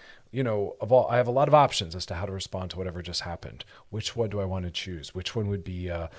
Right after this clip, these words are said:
most beneficial? Which one would create the least suffering? Which one would be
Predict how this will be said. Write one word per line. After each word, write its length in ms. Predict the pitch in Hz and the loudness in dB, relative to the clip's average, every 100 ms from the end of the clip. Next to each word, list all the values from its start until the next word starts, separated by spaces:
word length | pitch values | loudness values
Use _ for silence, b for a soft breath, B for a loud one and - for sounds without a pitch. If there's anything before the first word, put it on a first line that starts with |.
| B | B
most 240 | 110 113 - | -2 -2 2
beneficial? 600 | 117 110 - 123 - 73 | 0 0 -2 -2 -2 -6
Which 200 | 92 - | -6 0
one 120 | 107 | 0
would 100 | 110 | 0
create 300 | - 110 - | -2 -6 -4
the 80 | 107 | -6
least 320 | 113 - - | -6 -4 -2
suffering? 520 | - 127 - 78 73 - B B | -2 -2 -6 -10 -10 -12 B B
Which 240 | - 107 127 | -8 -6 -2
one 140 | 113 | -2
would 160 | 107 92 | -2 -6
be 380 | 101 101 98 | -8 -6 -8